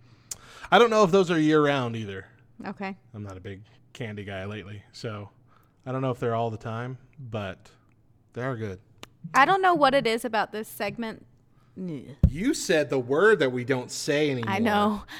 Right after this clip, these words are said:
Speaker 2: I don't know what it is about this portion of the show, but it always makes me, one, hungry, which, duh, but two,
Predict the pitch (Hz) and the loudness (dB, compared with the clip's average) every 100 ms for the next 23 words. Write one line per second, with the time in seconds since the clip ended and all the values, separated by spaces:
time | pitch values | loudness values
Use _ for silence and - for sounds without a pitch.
0 | - 262 302 330 339 339 302 262 302 262 | 2 4 8 8 8 6 4 2 2 4
1 | 220 208 240 - 277 240 247 240 214 220 | 4 4 -2 -2 0 0 0 -4 0 -2
2 | - 196 202 220 214 - 220 262 285 294 | 0 0 2 0 -2 2 2 2 -6 -6
3 | 262 - 254 226 208 - 202 202 208 208 | -8 -6 -4 -2 -4 -8 -6 0 4 4
4 | 220 302 330 _ _ _ - - - - | 4 2 -2 _ _ _ -20 -20 -20 -20
5 | - - - 247 214 180 180 175 190 - | -20 -20 0 2 2 2 0 0 -2 -2
6 | 185 202 160 170 - - - - _ 262 | 2 4 4 0 -6 -20 -20 -20 _ 6
7 | 247 - 349 392 370 254 226 | 6 4 4 6 6 4 0